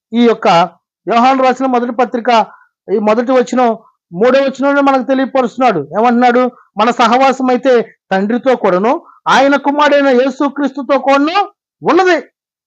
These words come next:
ఎంత చక్కని మాట తెలియపరుస్తున్నాడు నా ప్రియ దేవుని బిడ్డలారా.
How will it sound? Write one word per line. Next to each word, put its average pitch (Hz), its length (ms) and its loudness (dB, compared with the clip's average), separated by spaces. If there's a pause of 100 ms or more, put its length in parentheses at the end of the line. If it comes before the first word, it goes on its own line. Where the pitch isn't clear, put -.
(840)
ఎంత 202 140 -6 (160)
చక్కని 196 220 -2
మాట 175 260 -2
తెలియపరుస్తున్నాడు 165 800 -4 (280)
నా 151 60 -4
ప్రియ 165 240 -2
దేవుని 160 260 -2
బిడ్డలారా. 143 480 -4